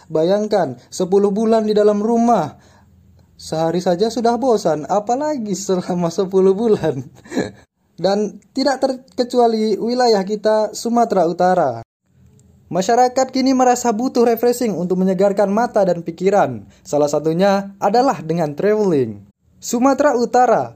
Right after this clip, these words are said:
dikenal dengan wilayah yang memiliki banyak tempat destinasi wisata yang indah nan masih asri. Seperti contohnya Danau Toba, Bukit Holbung, Siatara Tas,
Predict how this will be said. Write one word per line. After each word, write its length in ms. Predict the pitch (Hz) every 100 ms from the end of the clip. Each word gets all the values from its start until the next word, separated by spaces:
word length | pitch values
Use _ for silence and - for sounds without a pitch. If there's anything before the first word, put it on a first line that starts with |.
| _ -
dikenal 400 | 147 170 233 240
dengan 400 | 226 226 220 220
wilayah 480 | 247 269 294 277 240
yang 240 | 220 214
memiliki 640 | 214 220 254 262 262 247 220
banyak 800 | 214 285 302 294 302 320 247 -
tempat 320 | 214 214 185
destinasi 560 | 180 - 202 226 226
wisata 640 | 185 175 180 214 220 220 208
yang 160 | 208
indah 480 | 196 240 240 226 170
nan 240 | 170 170 175
masih 320 | 214 214 185 -
asri. 400 | 180 170 127 - _ _ _ _
Seperti 400 | - 185 240 254
contohnya 560 | 240 226 226 233 269 254
Danau 320 | 190 185 175
Toba, 560 | - 214 226 240 240 240 - - -
Bukit 320 | 185 285 294
Holbung, 640 | 277 247 240 233 233 233 - -
Siatara 560 | - 147 143 147 143 147
Tas, 400 | 208 226 -